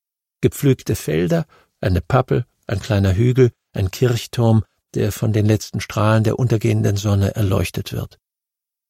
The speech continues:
Was das Tor zur Erinnerung an die preußische Vergangenheit aufstieß,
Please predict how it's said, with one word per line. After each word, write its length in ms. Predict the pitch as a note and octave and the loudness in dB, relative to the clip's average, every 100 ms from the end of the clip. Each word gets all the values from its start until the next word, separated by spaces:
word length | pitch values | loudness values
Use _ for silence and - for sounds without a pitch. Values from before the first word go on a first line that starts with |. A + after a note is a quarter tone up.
| _ _ _ _ _ _ - | _ _ _ _ _ _ -2
Was 180 | A#2+ | -2
das 300 | - A#2+ - - | 0 -4 -4 -6
Tor 440 | D#3+ F#3 G3 F3+ | 2 4 6 2
zur 380 | - - D3+ C#3 | -2 -2 0 2
Erinnerung 680 | C3+ - F3 G3+ F#3 F#3+ | 0 0 2 2 4 2
an 120 | E3+ C#3 | 2 0
die 80 | |
preußische 540 | C3 - C3 - C3+ B2 | -2 0 0 0 -6 -6
Vergangenheit 760 | - A#2 A#2+ C3+ A2+ A#2+ - | -4 -2 2 4 4 2 0
aufstieß, 880 | - D3 G3 - - G#2 A2+ D3+ - | 2 2 2 -6 -10 -6 -6 -6 -10